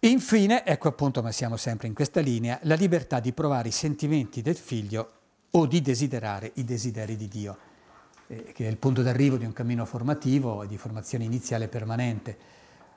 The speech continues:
Ovvio che dopo quello che abbiamo visto, questa situazione interiore, eh, cioè questa limitazione della nostra, eh, libertà, diventa poi un impedimento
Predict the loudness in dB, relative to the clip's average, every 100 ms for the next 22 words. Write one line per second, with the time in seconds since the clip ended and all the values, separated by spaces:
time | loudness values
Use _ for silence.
0 | _ 0 2 4 2 4 2 2 0 2
1 | 2 0 0 2 2 2 0 -6 -10 -16
2 | _ _ _ _ _ _ _ -20 0 4
3 | 4 0 -4 -4 -2 -4 0 2 2 0
4 | -2 0 -2 -2 -4 -8 -20 _ -20 -20
5 | _ -6 -4 -4 -2 0 0 0 -4 -4
6 | 0 0 0 2 4 4 2 0 0 2
7 | 2 2 -2 -6 -4 -4 -6 -4 -2 -2
8 | -6 -14 -20 _ _ _ -12 -6 -4 -4
9 | -6 -2 2 4 4 2 0 0 2 -2
10 | -8 _ -2 2 4 2 0 -4 -6 -4
11 | -2 -2 -4 -2 2 2 2 2 4 2
12 | 0 0 0 -2 -2 -4 -4 0 0 0